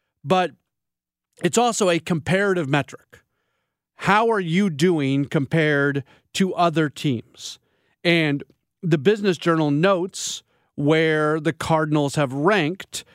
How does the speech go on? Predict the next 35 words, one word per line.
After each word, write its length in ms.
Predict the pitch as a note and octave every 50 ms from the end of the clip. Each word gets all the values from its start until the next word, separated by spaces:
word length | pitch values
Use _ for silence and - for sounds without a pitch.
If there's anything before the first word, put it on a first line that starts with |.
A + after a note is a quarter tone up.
| _ _ _ -
at 140 | D#3 D#3 -
the 80 | - D3
beginning 460 | D3 D3 A#2 D#3+ E3 D#3+ E3 D#3 D3
of 80 | C3+
seasons 760 | - - - B3 A#3 G#3 D#3+ C#3 B2+ B2+ D#3 F3+ F#3 - - _ _ _ _ _ _ -
when 160 | D3+ D#3 D#3
it 100 | D#3 -
comes 300 | - E3 D3+ D3 D3 -
to 220 | - - D3+ C#3+ C3+
their 140 | C#3+ D3
payroll. 460 | C3 - G#3+ A#3 G#3 C#3 G#2 - - _ _ _ _ _ _ _ _ _ _ _ _ _ _ _ _ _ _ _
They're 200 | - D#3 G#3 A3+
never 240 | A#3 B3 A#3 G3 F3
gonna 180 | D3 D#3+ D3+ C#3+
be 120 | C#3 C#3
a 40 | B2+
top 280 | - - D3+ B2+ B2 -
five 300 | - C#3 C3 B2+ A#2 -
payroll 340 | C#3 C3+ B2+ B2 B2 A#2+
team. 400 | - - D3 C3+ D3+ F#3+ G#3 G3 - _ _ _ _ _ _ _ _ _ _ _ -
It's 220 | - F3+ D#3+ -
gonna 160 | - A#3 A3
be 100 | G#3 G#3
tough 220 | F#3 - G#3 G#3 G3
for 120 | - G#3
them 100 | F#3+ G3+
to 20 | G3
be 140 | G3 G3
top 300 | - - F3+ G#3 G#3 - -
ten. 320 | - A3 B3 B3+ G#3+ - - _ _ _ _ _ _ _ _ _ _ _ _ _ _
But 180 | - D#3+ D#3+ -
they 160 | F#3 F#3 F#3
were 180 | F#3 F3+ F3+
number 400 | E3+ F3 F3 F3 F3 E3 E3 D#3
eleven 720 | D3+ C#3+ C#3+ C3 B2 B2+ C3+ C#3+ D3+ D#3 G#3+ A#3+ B3+ B3